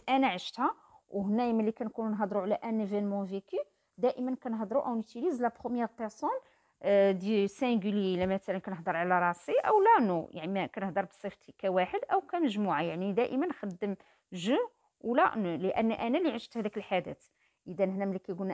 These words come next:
ان ايفينمون فيكي، يعني عشتو، انا عشت داخل هذاك الحدث او جرى لي هذاك الحاجه. غنعاود على شي حاجه، مثلا الاغلبيه يقدر يعاود على رحله فين مشيت وشنو درت، يعني اي حاجه طاحت لك على بالك. مثلا انا غنعطيكم هنا مثلا،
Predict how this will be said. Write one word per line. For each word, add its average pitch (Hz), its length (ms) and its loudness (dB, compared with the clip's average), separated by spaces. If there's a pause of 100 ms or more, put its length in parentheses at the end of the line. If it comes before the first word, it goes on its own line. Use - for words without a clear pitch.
(140)
ان 196 100 -2
ايفينمون 190 440 -4
فيكي، 208 340 -6
يعني 254 240 2
عشتو، 240 300 -4
انا 226 240 -2
عشت - 300 -8
داخل 226 300 -4
هذاك 202 260 -4
الحدث 202 420 -8
او 370 240 -4 (560)
جرى 233 300 0
لي 220 120 0
هذاك 190 200 -4
الحاجه. 175 440 -10
غنعاود 240 380 0
على 226 140 -2
شي - 160 -8
حاجه، 180 380 0
مثلا 226 240 -4
الاغلبيه 285 560 -2
يقدر 240 280 -2
يعاود 202 300 0
على 196 160 0
رحله 196 320 -4
فين 190 220 -6
مشيت 196 480 -8
وشنو 185 260 -10
درت، 190 240 -10 (220)
يعني 240 140 0 (180)
اي 427 320 2
حاجه 269 280 0
طاحت - 280 -12
لك 285 120 -8
على 220 140 0
بالك. 165 260 0 (460)
مثلا 233 220 -6
انا 262 120 -4 (120)
غنعطيكم 180 400 -8
هنا 180 160 -6
مثلا، 180 440 -6